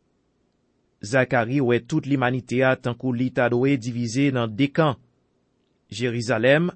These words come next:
ak Babilòn, pèp Bondye a ak nasyon payen yo. Sepandan, liy demakasyon sa li separe tout nasyon yo, e menm Izrayèl. Se atitid ke yon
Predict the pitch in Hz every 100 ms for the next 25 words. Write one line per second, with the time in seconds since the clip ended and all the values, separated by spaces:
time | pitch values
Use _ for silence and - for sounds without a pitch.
0 | - 131 107 117 110 107 131 170 160 -
1 | _ _ _ _ 135 123 117 165 127 117
2 | 120 127 139 - 127 123 127 104 - 131
3 | 107 107 117 123 101 - _ _ _ _
4 | _ _ _ _ - - 117 110 101 139
5 | 160 _ _ _ _ 104 143 220 170 151
6 | 135 139 123 151 143 143 147 135 123 -
7 | 160 131 117 139 - 233 165 131 - 127
8 | 127 147 107 _ _ _ - 131 110 143
9 | 151 - 120 107 123 139 101 - _ _
10 | _ _ _ _ _ _ _ - 147 -
11 | 147 - 135 175 196 160 143 120 139 170
12 | 190